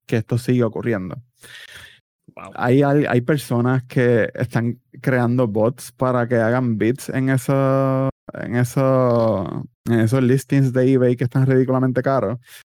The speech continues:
Speaker 1: para que cuando se acabe el tiempo, o sea, el bit va a ser bien fucking alto, que nadie va a match it.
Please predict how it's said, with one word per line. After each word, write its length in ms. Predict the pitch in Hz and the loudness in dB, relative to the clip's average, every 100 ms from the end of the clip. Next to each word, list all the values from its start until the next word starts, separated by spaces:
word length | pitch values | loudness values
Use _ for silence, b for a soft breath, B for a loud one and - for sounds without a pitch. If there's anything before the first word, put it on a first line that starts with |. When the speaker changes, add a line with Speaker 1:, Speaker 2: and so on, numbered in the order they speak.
| _ | _
Speaker 1:
para 200 | - 120 | -4 -2
que 80 | 117 | -2
cuando 320 | 110 110 110 | -4 -4 -4
se 120 | 110 | -4
acabe 240 | 107 101 113 | -4 -2 -2
el 80 | 120 | -2
tiempo, 420 | 139 123 117 101 | -2 -4 -4 -4
o 120 | 104 | -2
sea, 340 | 117 120 107 | -2 -2 0
el 120 | 107 110 | 0 -2
bit 260 | 104 113 113 | -2 -2 0
va 80 | |
a 40 | 127 | -2
ser 180 | 143 131 | -2 -4
bien 360 | 107 117 117 | -4 -2 -2
fucking 340 | 117 139 139 139 | -2 -4 -2 -2
alto, 320 | 135 120 101 | -2 -4 -6
que 100 | 98 | -4
nadie 320 | 104 113 123 | -2 0 2
va 340 | 127 127 117 120 | 2 2 0 0
a 40 | |
match 340 | 123 117 - | 0 -2 -2
it. 140 | 107 | -6